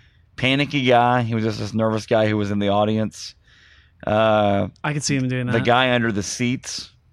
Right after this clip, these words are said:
Speaker 1: Um,
Speaker 2: Like, he would hide under someone's
Speaker 1: yeah, he
Speaker 2: seat?
Speaker 1: said played himself, and he said he was living under the seats.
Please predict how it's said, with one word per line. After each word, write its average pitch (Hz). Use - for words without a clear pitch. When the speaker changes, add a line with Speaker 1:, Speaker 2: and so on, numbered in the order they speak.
Speaker 1:
Um, 104
Speaker 2:
Like, -
he 185
would 165
hide 156
under 160
someone's 143
Speaker 1:
yeah, 110
he 113
Speaker 2:
seat? 147
Speaker 1:
said 120
played 120
himself, 110
and 104
he 104
said 110
he 107
was 98
living 104
under 98
the 92
seats. -